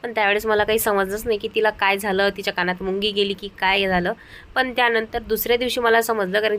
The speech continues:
तिच्या कानापाठीमागे जी आहे ती जखम झाली होती, बहुतेक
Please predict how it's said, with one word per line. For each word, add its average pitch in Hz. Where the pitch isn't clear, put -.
तिच्या 226
कानापाठीमागे 226
जी 214
आहे 202
ती 208
जखम 202
झाली 196
होती, 180
बहुतेक 233